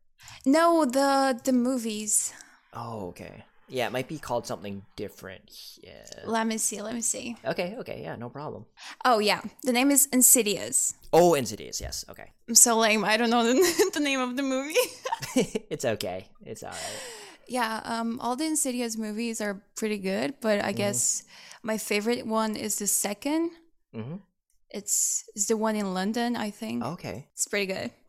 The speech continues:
Speaker 2: Uh, Moon, do you remember, like, the first horror movie you watched?
Speaker 1: I don't think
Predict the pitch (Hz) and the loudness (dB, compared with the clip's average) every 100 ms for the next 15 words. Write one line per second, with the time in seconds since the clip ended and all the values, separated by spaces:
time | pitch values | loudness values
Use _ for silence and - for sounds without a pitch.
0 | _ _ _ _ 127 127 143 147 156 240 | _ _ _ _ -6 -2 -2 -2 -2 -2
1 | 127 101 143 151 117 98 - 107 107 - | -2 -2 -2 -2 -2 -6 -2 -2 0 -2
2 | - - - - - 110 107 120 110 87 | -4 -6 -10 -8 -4 -2 -2 -6 -8 -12
3 | - 60 - - - - 349 427 453 - | -10 -8 -8 -8 -8 -4 0 0 -2 0
4 | 415 370 | 0 0